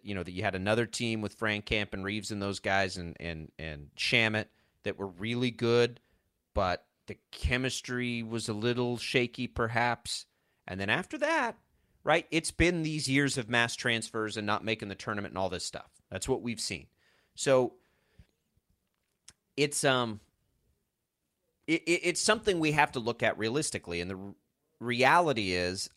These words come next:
I do see a path that puts Wichita State as much in the mix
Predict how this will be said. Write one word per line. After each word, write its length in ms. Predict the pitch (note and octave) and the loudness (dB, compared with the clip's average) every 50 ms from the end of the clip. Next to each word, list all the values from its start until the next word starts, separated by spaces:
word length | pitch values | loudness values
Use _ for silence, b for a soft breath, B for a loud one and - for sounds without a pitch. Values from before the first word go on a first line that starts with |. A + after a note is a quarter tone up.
| _ - | _ 6
I 180 | A2 B2 B2 | 6 6 6
do 420 | A2+ A2 - - C3 C3+ D3 E3 D#3+ | 6 2 0 2 2 2 2 2 0
see 360 | - - - C3 A#2+ A#2+ A#2 | -2 -2 0 2 4 4 4
a 80 | A#2+ C#3 | 4 4
path 640 | C3+ - - G#2 G#2+ G#2+ F#2+ - - - - _ _ _ _ _ _ _ _ _ _ _ _ _ - | 4 2 2 2 2 -2 -4 -6 -8 -12 -20 _ _ _ _ _ _ _ _ _ _ _ _ _ -6
that 320 | A#2+ A#2 A2 - - - - | 0 2 2 2 2 6 6
puts 300 | - A#2 B2 - - G2+ | 6 6 6 2 0 -4
Wichita 520 | F#2+ A2 A2 - A#2 - - A#2 A2+ A#2+ | -2 -2 -2 -2 -4 -4 0 0 0 0
State 500 | A#2+ - - - A2+ G2 F#2 F2 - _ _ _ _ _ _ _ _ _ _ _ _ _ _ _ _ - | 0 -2 -2 2 2 2 2 0 -4 _ _ _ _ _ _ _ _ _ _ _ _ _ _ _ _ 2
as 300 | G2+ G#2 G2+ F#2+ F#2+ F#2+ | 2 2 2 0 -2 -4
much 360 | G#2+ G#2+ A#2 C#3 - - D3+ | 0 2 2 2 2 0 -2
in 100 | C#3+ C#3+ | -2 -2
the 80 | C3+ | -2
mix 600 | A#2+ A#2 A#2+ B2 B2+ - - - - - - - | -2 0 0 0 -2 -2 -6 -6 -6 -6 -8 -10